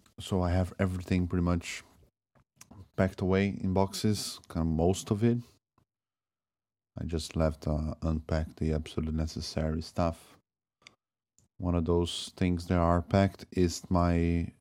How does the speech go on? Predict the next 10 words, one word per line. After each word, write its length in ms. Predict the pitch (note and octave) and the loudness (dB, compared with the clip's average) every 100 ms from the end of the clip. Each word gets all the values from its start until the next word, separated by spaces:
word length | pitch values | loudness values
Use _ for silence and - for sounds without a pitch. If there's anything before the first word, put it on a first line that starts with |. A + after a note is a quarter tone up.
| _ _ _ - | _ _ _ -8
external, 540 | E2+ - F2+ F2 E2+ - _ _ _ _ _ _ _ _ _ _ _ _ _ - - _ _ _ - | -8 -2 0 2 0 -4 _ _ _ _ _ _ _ _ _ _ _ _ _ -20 -20 _ _ _ -8
uh, 280 | E2 E2 D#2+ | -4 -2 -2
hardware, 600 | D#2+ F2+ G2 G#2 A2+ A#2+ - - _ - | 0 0 2 4 2 2 -4 -18 _ -4
hardware? 440 | G2+ A#2 C3 F#3 - - _ _ _ _ _ _ _ _ _ _ _ _ _ _ _ | -2 0 0 -2 -6 -16 _ _ _ _ _ _ _ _ _ _ _ _ _ _ _
Hard 160 | - F#2+ | 2 4
drive. 420 | G2 F#2+ F#2+ - - _ _ _ _ _ _ - _ _ _ _ _ _ _ _ - | 6 6 4 -4 -20 _ _ _ _ _ _ -20 _ _ _ _ _ _ _ _ -12
My, 560 | F2 D#2 D2+ D2+ D2+ D#2+ - - - - _ _ _ _ _ _ _ - - - | -8 -6 -4 -4 -4 -6 -8 -12 -14 -20 _ _ _ _ _ _ _ -14 -12 -10
where 500 | F2 E2+ F2 E2+ E2+ - _ _ _ _ _ _ _ _ _ _ _ _ | -4 2 4 2 0 -6 _ _ _ _ _ _ _ _ _ _ _ _
the 120 | F2 E2+ | -2 0
list 580 | E2+ F#2 - - - | 4 4 2 -6 -14